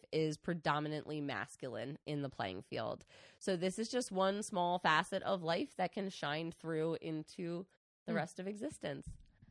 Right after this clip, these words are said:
Speaker 2: Amazing.
Speaker 1: And that's the background
Speaker 2: <laughs>
Speaker 1: of the queen on the chessboard.
Speaker 2: That was so cool. I just didn't,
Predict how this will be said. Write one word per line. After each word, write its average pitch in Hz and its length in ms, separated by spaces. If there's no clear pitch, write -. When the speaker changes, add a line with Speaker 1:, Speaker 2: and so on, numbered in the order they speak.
Speaker 2:
Amazing. 156 440
Speaker 1:
And 202 140
that's 202 200
the 330 100
background 233 480
Speaker 2:
<laughs> - 0
Speaker 1:
of 185 120
the 202 80
queen 202 540
on 180 280
the 190 80
chessboard. 151 720
Speaker 2:
That 165 120
was 453 220
so 349 240
cool. 330 460
I 202 160
just 302 200
didn't, 302 280